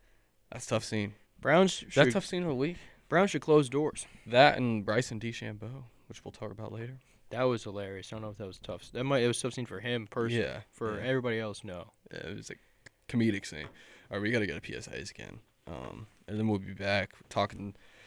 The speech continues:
Speaker 1: talking some N F C South, talking Falcons Saints, and then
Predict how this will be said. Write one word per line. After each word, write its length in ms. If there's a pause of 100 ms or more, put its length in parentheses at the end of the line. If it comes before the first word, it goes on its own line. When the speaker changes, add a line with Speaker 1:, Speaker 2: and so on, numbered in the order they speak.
(140)
Speaker 1:
talking 200
some 220
N 140
F 80
C 140
South, 500
talking 280
Falcons 420
Saints, 600 (160)
and 160
then 280